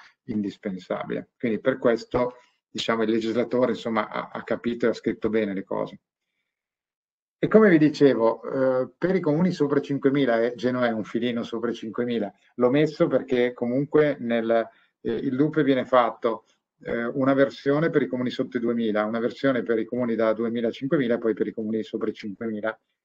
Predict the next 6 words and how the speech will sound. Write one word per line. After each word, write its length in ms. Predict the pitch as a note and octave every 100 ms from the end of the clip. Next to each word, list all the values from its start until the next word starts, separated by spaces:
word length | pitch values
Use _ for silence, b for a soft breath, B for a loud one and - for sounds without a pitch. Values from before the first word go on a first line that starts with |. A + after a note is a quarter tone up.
| _ _
eh, 560 | - A2+ G#2+ G#2+ - -
nella 240 | C3 A2+ A2+
versione 340 | G#2+ - A2+
più 160 | - G#2
completa, 480 | G2+ F#2+ G#2 G2 G2+
diciamo. 500 | G2+ A2 G#2 C#3+